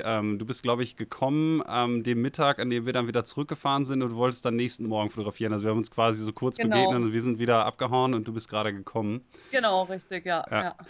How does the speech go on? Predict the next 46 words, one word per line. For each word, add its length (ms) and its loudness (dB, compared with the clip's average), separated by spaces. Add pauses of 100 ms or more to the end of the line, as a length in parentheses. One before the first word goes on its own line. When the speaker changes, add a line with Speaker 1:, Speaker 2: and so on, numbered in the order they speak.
Speaker 1:
Aber 180 4
dann 140 4
frage 240 2
ich 100 -6
mich 180 0
halt, 320 0
wenn 120 4
du 240 0
das 260 -4
alles 340 -2 (120)
direkt 340 0
vor 140 0
der 100 6
Haustür 460 0
hast, 280 -4 (120)
warum 680 0 (120)
machst 340 0
du 60 0
dir 120 0
dann 200 2
die 80 0
Mühe, 340 6
extra 300 -2
noch 160 0
siebenhundert 420 2
Kilometer 420 0
zu 120 -6
fahren, 400 4
nur 260 2
weil 320 4
dort 320 4
eben 380 0
blaue 220 4
Blumen 260 0
stehen? 440 -6
Also 220 -4
ist 160 -6
das 160 0
für 100 -4
dich 220 -4
dann 220 0
wirklich 260 -2
von 120 0
der 100 0
Faszination 640 0
her, 220 4